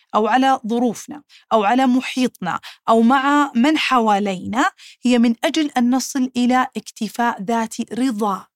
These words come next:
ذاتي، رضا نفسي. إحنا بحاجة إلى الوصول إلى هذا الرضا،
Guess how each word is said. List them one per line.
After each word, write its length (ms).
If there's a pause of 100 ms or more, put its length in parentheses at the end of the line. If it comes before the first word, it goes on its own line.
(180)
ذاتي، 460 (320)
رضا 420 (140)
نفسي. 480 (480)
إحنا 220
بحاجة 520
إلى 200
الوصول 540
إلى 240
هذا 360
الرضا، 340